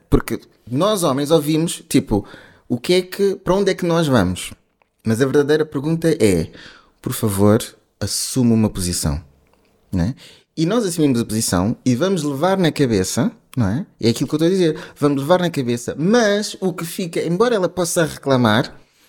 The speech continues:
o que fica é, ele tomou uma posição. Eu tomei uma posição e eu também tive a liberdade de dizer que não gostei da decisão, não é?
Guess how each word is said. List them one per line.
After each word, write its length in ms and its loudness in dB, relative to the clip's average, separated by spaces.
o 100 -2
que 100 -10
fica 260 0
é, 280 2
ele 140 0
tomou 240 -2
uma 60 0
posição. 380 -2
Eu 60 2
tomei 100 0
uma 60 0
posição 340 -2
e 120 0
eu 80 4
também 220 0
tive 200 -4
a 20 2
liberdade 440 0
de 60 -4
dizer 180 0
que 100 -4
não 100 2
gostei 360 0
da 100 0
decisão, 520 0
não 140 4
é? 160 2